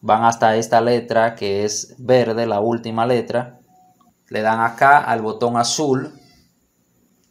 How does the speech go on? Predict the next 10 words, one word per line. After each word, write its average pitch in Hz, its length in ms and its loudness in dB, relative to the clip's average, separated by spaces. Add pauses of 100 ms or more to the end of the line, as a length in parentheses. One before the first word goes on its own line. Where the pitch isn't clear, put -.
(440)
Nos 110 300 -10
desplazamos 123 1000 0
y 123 100 -4
elegimos 131 960 -6
cualquiera 139 840 2
de 120 520 -4
estos 131 320 -8
idiomas 123 640 -4
que 113 120 -10
contenga 123 760 -2